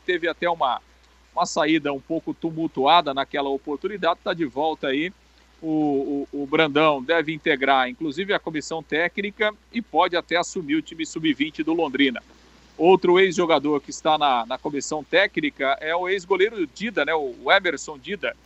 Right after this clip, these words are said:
que até jogou no Londrina em dois mil e dezenove, né, ele teve uma lesão e tal, não conseguiu jogar muito, mas teve uma passagem por aqui, é muito experiente. O Dida tá chegando aí, vai,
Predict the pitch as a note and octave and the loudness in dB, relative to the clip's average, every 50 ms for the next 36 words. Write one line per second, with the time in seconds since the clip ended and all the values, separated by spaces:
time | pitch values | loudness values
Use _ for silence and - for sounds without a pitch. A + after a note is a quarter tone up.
0 | _ _ _ _ _ _ _ _ - F#3 F3 - - F#3 F#3+ G3 F#3 E3 C#3 C3+ | _ _ _ _ _ _ _ _ 0 0 0 0 2 2 2 2 2 2 0 -2
1 | E3+ D#3 D3+ E3+ E3+ E3+ F3 F3 D#3 C#3 F3 B3+ C#4 B3 G#3+ F3 E3 D3+ - D3+ | -2 0 0 -2 -2 -2 -2 -2 -2 -2 -4 -4 -6 -4 -2 -2 -2 -2 -2 -4
2 | E3 D#3+ C#3+ D3+ D#3+ D3 D3 F3 G#3+ A#3+ A#3 G3 D#3 D#3+ D#3+ D3+ - F3 D#3 E3+ | -6 -2 0 0 0 4 6 6 6 6 6 4 0 -4 -4 -4 -6 -8 -6 -2
3 | F3 E3+ D#3+ D3 C3 A#2 - D#3+ F#3+ G3+ G3 E3 - - E3+ F3+ E3+ D#3+ - E3 | 0 0 0 0 -4 -4 -4 -2 -2 -2 -2 -4 -4 -4 -2 -2 -4 -6 -10 -12
4 | D3+ - D#3 C#3 D#3+ D3 D3 D3 C3 C#3+ D#3 D3+ C#3+ D#3 F#3+ A3 - A3 F#3 F3+ | -12 -12 -8 -6 -6 -4 -4 -4 0 0 0 0 -2 -8 -16 -16 -4 0 2 2
5 | F#3 F3+ - - F#3 E3+ E3 F3 E3+ - E3 D3+ - - D#3+ D3+ D3 D3+ C#3 - | 2 0 -4 -6 -6 -4 -2 -2 0 0 0 -2 -2 -2 -4 -6 -6 -10 -14 -10
6 | D#3 D3 C3+ - - F3+ G3+ F#3+ F#3 G3+ - - - - F3+ E3 C#3+ C#3+ D#3+ F#3 | -6 -4 -4 -4 -2 -2 -2 -2 -4 -8 -14 -16 -6 -4 -2 -2 -2 -2 -4 -6
7 | G#3+ G#3 - - - _ _ _ _ _ _ _ _ _ _ - E3+ D#3+ C#3+ E3+ | -8 -10 -14 -18 -20 _ _ _ _ _ _ _ _ _ _ -8 -8 -2 0 0
8 | E3+ F#3 E3+ - F3+ E3 - - E3+ C#3+ C#3+ D#3 D#3+ E3 D#3 C#3 C#3+ D#3+ E3+ D#3+ | 0 0 0 0 -2 -2 -2 -4 -4 -2 -2 -2 0 0 0 2 2 0 2 4
9 | F3 E3+ E3 D#3+ D3 A#2 | 4 4 4 4 0 -4